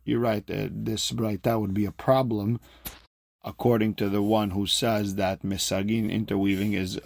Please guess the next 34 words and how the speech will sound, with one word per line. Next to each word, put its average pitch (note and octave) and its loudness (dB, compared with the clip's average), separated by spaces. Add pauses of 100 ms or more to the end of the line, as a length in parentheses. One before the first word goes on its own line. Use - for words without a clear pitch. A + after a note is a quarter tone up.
(640)
is G#2 -2
only A2+ 2
allowed G2+ 0
when G2 -2
you're F#2 -6
doing G2 -2
it G2+ -4
up F#2+ -4
to G2 -6
down." G2 -2 (400)
So G#2 2
the G#2 0
Ritva G2+ 2
explains, A#2 -2
it G#2+ -4
says A#2 -4
"Kashya A2 0
not G2+ -2
tiyupta," A2+ 2
because G#2+ 0
"Kashya" B2+ -2
means A#2+ -2
there C#3 2
is D3+ 4
an C3 -2
answer, A2 -2
just D3+ -4
the A#2 -2
Gemara A2+ 0
didn't, G#2+ 0
uh, F#2 2 (120)
didn't G2+ -4
answer F#2+ -2
it. - -10